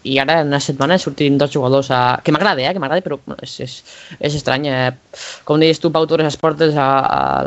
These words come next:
en aquest ca-, en, en el Futbol Cat, Cano a Gols Media i, i Molo Lleida Televisió a El Marcador. Bé, sí, jo crec que està bé que els jugadors, eh, surtin fora del camp a parlar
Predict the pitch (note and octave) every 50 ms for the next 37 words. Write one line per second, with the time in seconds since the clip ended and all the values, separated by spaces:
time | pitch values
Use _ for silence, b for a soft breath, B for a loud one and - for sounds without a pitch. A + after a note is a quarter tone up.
0 | C3+ C#3 - - - C3+ C3 C3 C#3+ C3+ - - D3 C#3+ C#3 C3+ C3+ C3+ C3 C3+
1 | C#3 - - C#3 D3 C3+ B2+ - D#3 D3 D#3 D3 - F3 F#3 G3 G#3 G#3 B B
2 | B B B B B - - E3+ F3 D#3+ D3 C#3+ C#3 D3+ E3+ D#3+ D#3 - D#3 E3
3 | F3 F3+ F#3+ G3+ A3+ D4 G4 A#4+ - - D#3 D3+ D3 D3 C#3+ C#3+ C#3+ C#3 C3+ C#3
4 | C#3 C3+ C#3 C#3 C#3+ D#3+ D#3+ D#3+ D#3 D3 D3+ D3 D3 D3 C#3 D#3 F3 F3+ - C#3
5 | C3 B2+ B2+ B2+ - - - C3+ C3+ C3+ C3+ C3+ B2+ C3 B2 A#2 - B B B
6 | B B B B B B _ _ _ _ - - - - D#3 D3+ D3+ C3+ - -
7 | - - - - - G2+ A2+ C3+ D3 C#3 D3 C#3 D#3 D3+ - D3 D3 D3 D3 D#3
8 | D3 C#3+ C#3+ C#3 D#3 D3 C#3+ D3 D3+ D3+ C#3+ - - F3+ - B2 D3 C#3+ - E3+
9 | D#3 C#3 D#3 D3+ D3 C#3+ - D#3 D3+ D3 C#3+ C#3 D3 C#3+ C#3 C3 C#3+ C3+ C3+ C#3
10 | E3+